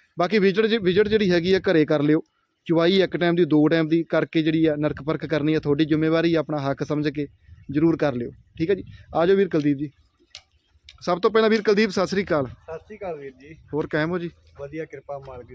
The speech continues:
Speaker 2: ਧੰਨਵਾਦ ਤੁਹਾਡਾ
Speaker 1: ਠੀਕ ਹੈ ਵੀਰ
Speaker 2: ਸਾਡੇ
Speaker 1: ਜੀ।
Speaker 2: ਘਰ ਆਉਣ ਲਈ।
Speaker 1: ਠੀਕ ਹੈ ਵੀਰ ਜੀ।
Speaker 2: ਤੇ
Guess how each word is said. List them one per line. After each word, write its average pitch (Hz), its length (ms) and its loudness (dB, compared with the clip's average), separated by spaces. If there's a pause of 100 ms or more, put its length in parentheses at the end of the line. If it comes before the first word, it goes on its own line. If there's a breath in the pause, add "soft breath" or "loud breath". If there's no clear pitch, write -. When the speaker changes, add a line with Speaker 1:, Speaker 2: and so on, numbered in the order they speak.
Speaker 2:
ਧੰਨਵਾਦ 135 380 -14
ਤੁਹਾਡਾ 135 340 -18 (340)
Speaker 1:
ਠੀਕ 127 240 -10
ਹੈ - 40 -14
ਵੀਰ 120 140 -14
Speaker 2:
ਸਾਡੇ 131 100 -18
Speaker 1:
ਜੀ। 139 160 -16
Speaker 2:
ਘਰ 131 40 -16
ਆਉਣ 120 180 -20
ਲਈ। 147 160 -20 (320)
Speaker 1:
ਠੀਕ 139 200 -8
ਹੈ 139 40 -4
ਵੀਰ 131 140 -4
ਜੀ। 131 120 -10
Speaker 2:
ਤੇ 127 180 -14